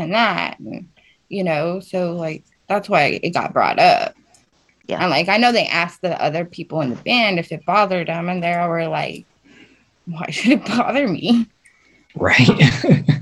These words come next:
Speaker 1: Especially when they all grew up together and shit, you know?
Speaker 2: Yeah, yeah, exactly.
Speaker 1: So.
Speaker 2: I love that. I think that's a, that's a great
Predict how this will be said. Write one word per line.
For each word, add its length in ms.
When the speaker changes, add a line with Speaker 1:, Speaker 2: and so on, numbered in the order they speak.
Speaker 1:
Especially 240
when 160
they 80
all 180
grew 180
up 160
together 360
and 240
shit, 340
you 140
know? 80
Speaker 2:
Yeah, 260
yeah, 340
exactly. 640
Speaker 1:
So. 340
Speaker 2:
I 80
love 180
that. 200
I 100
think 200
that's 240
a, 240
that's 180
a 80
great 380